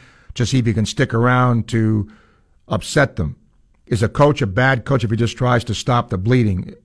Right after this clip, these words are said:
Is there a moral victory?" No, there's not. There is not a moral victory. I mean, look, from a fan standpoint,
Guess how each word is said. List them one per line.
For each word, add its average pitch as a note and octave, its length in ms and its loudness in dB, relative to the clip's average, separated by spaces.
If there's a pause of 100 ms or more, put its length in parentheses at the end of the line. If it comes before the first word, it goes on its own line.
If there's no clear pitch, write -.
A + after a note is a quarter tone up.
Is A2 140 -2
there A2+ 140 2
a G#2+ 60 2
moral A2+ 380 2
victory?" F#2 520 -4 (140)
No, B2+ 200 4
there's A2 180 0
not. F#2 320 -2 (1120)
There B2 180 4
is A2 140 2
not B2+ 200 2
a A#2+ 80 2
moral A2 280 0
victory. G2 420 -10 (1300)
I C#3+ 80 -2
mean, C#3 180 4
look, C#3 220 2
from A#2 140 -2
a G#2 60 -4
fan D3+ 320 0
standpoint, A2+ 720 0